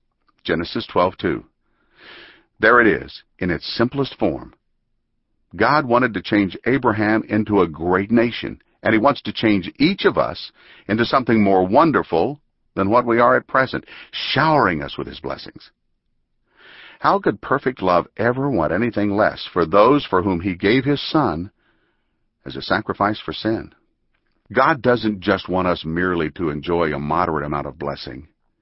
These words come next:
He wants to bless us abundantly. How else could the rest of his word to our father Abraham be fulfilled? "And you will be a blessing." Genesis twelve two.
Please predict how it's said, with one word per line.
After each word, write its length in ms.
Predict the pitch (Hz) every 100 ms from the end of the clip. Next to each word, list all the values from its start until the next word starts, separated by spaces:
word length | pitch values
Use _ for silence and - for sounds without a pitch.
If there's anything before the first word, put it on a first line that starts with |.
| _ _ _
He 100 | _
wants 280 | 92 107 -
to 80 | 87
bless 380 | 73 98 101 -
us 160 | 85
abundantly. 920 | 80 71 85 101 90 78 65 58 - _ _ _ _ _ _ _ _ -
How 240 | 160 175
else 260 | 143 135 -
could 160 | 98
the 100 | 82
rest 280 | 85 110 -
of 80 | 87
his 220 | 90 80
word 480 | 80 90 101 107 98 _ -
to 140 | 80
our 100 | 69
father 420 | - 92 92 90
Abraham 480 | 87 87 78 80 90
be 140 | 92
fulfilled? 600 | 110 107 101 117 107 55 - _ - - - - _ _ -
"And 420 | 90 90 90 82 -
you 320 | 82 92 113
will 300 | 107 135 123
be 400 | 104 151 92 82
a 80 | 95
blessing." 520 | 113 131 - - - _ _ _ _ _ _ _
Genesis 380 | 76 73 - 104
twelve 300 | - 98 95
two. 240 | 131 160